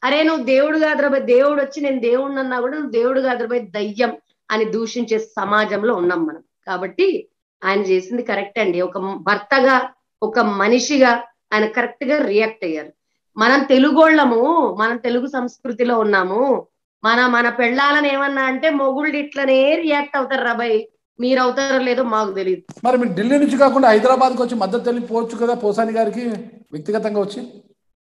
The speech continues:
Speaker 1: ఇప్పుడు అందరూ కూడా వర్చువల్ గానే, ఆ, support చేస్తున్నారండి. మీరెందుకు మరి ఢిల్లీకి వచ్చి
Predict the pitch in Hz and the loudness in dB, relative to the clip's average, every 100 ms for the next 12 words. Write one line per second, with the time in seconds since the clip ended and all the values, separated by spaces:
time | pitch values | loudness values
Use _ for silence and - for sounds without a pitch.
0 | _ _ _ _ _ 247 330 269 240 349 | _ _ _ _ _ -6 -2 0 0 -2
1 | 359 403 359 247 - 349 349 339 349 349 | -4 -4 -4 -4 -6 -4 -2 0 -2 -2
2 | 320 285 247 220 202 190 175 _ _ - | -2 0 -2 -2 -4 -6 -8 _ _ -4
3 | 214 202 202 262 294 285 254 240 - 226 | -2 0 -2 -4 0 2 2 0 -2 -2
4 | 214 202 269 277 302 320 320 320 330 311 | -2 -2 -4 -2 2 2 2 -2 -2 0
5 | 262 269 311 311 311 311 294 285 | 0 0 -2 -4 -4 -4 -4 -6